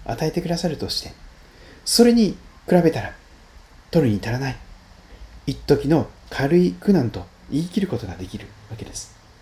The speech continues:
私たちの一時の軽い苦難は、それとは比べ物にならないほど重い永遠の栄光を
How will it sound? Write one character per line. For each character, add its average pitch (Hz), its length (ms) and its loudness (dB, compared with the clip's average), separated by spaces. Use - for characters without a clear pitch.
私 180 280 4
た 175 60 -2
ち 170 100 -2
の 147 140 4
一 147 80 2
時 180 320 0
の 175 200 6
軽 185 260 2
い 180 120 0
苦 190 160 0
難 131 180 4
は、 120 180 -4
そ - 200 4
れ 208 80 6
と 214 100 4
は 170 140 4
比 180 80 0
べ 202 180 4
物 196 200 6
に 185 100 4
な 185 80 2
ら 196 100 4
な 185 100 4
い 156 80 4
ほ 151 100 4
ど - 260 4
重 196 320 8
い 180 120 2
永 190 220 4
遠 240 240 4
の 202 240 0
栄 147 160 4
光 139 200 -4
を 156 260 0